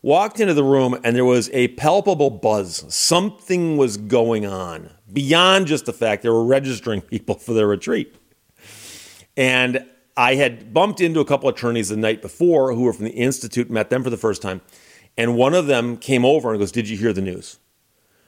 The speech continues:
I go, "No, what is that?" And he goes, "The Supreme Court just took up one of our cases."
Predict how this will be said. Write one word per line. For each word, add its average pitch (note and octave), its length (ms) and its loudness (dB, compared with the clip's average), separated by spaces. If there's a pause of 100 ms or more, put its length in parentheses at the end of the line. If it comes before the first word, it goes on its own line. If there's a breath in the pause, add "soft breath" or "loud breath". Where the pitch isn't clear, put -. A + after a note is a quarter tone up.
(160)
I A2 140 2
go, A2 160 4
"No, B2 180 2
what B2 220 2
is G#2 140 -4
that?" F2+ 260 -10 (500)
And A2+ 80 -2
he A#2 80 2
goes, A2 160 2
"The G2 60 -8
Supreme C#3 460 -2
Court A#2+ 260 0
just G2+ 160 -10
took G#2+ 160 -2
up G2+ 100 -2
one G2 120 -4
of F2+ 60 -6
our F#2 80 -6
cases." - 520 -12